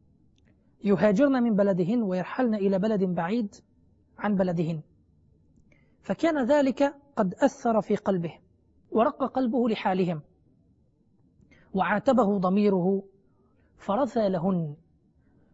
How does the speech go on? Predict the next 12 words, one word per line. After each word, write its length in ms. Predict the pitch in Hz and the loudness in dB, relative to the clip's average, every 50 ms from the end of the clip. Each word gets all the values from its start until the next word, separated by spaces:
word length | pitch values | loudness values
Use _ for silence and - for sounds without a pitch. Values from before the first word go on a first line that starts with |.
| _ _ _ | _ _ _
وأسمعهن 760 | 202 202 - - - 233 214 190 202 185 190 294 285 254 220 | -4 -4 -4 -2 -2 -2 0 0 -2 -2 -2 -2 -2 0 0
الكلمة 460 | 202 185 - - 269 269 254 226 208 | -2 -2 -2 -2 0 0 0 0 -2
الطيبة 440 | 196 - - 262 277 262 247 208 233 | -4 -6 -8 -4 -2 0 0 2 0
التي 380 | 214 202 220 247 - - 220 214 | 0 0 -2 -2 -2 -2 0 0
لم 260 | 220 285 285 254 233 | 0 0 0 0 -2
يكن 420 | 220 226 269 277 277 - 233 214 | 0 0 -2 -2 0 -2 -2 0
يطمعن 600 | 214 214 226 214 - - 247 262 277 233 220 214 | 0 -2 -2 -4 -4 -2 0 0 0 0 0 -2
أن 200 | 220 220 262 240 | -2 -2 -2 0
يسمعن 680 | 233 226 202 - - - 226 254 247 214 226 226 233 226 | 0 0 -2 -4 -4 -2 -2 -2 -2 -2 -2 -2 0 0
منه 460 | 240 262 247 247 214 208 247 254 269 - - _ _ _ | 0 0 0 0 0 0 0 -2 -4 -8 -16 _ _ _
مثلها 640 | 220 202 180 - - 220 226 170 - 214 202 - - | -6 -6 -6 -4 -4 -4 -4 -2 -4 -8 -6 -4 -4
أبداً. 300 | 190 175 170 165 156 151 | -4 -4 -4 -6 -10 -12